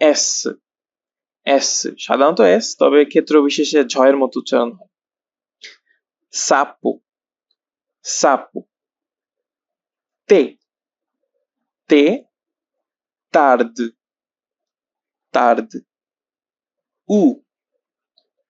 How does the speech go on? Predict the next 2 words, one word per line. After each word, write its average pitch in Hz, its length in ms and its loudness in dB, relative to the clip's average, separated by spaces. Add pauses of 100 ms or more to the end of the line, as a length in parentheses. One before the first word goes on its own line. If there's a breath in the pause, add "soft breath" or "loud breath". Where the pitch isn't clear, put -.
(340)
U. 160 360 4 (1700)
Uva. 131 580 4